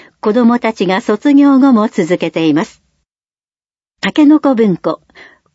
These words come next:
子どもが文庫を利用していた時に一緒にやりませんかと声をかけられて活動を始めました。江川文庫。自分が幼稚園の時から地域文庫を利用していました。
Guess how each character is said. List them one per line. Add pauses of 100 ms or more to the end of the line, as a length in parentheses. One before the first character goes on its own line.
(120)
子
ど
も
が
文
庫
を
利
用
し
て
い
た
時
に
一
緒
に
や
り
ま
せ
ん
か
と
声
を
か
け
ら
れ
て
活
動
を
始
め
ま
し
た。 (1000)
江
川
文
庫。 (600)
自
分
が
幼
稚
園
の
時
か
ら
地
域
文
庫
を
利
用
し
て
い
ま
し
た。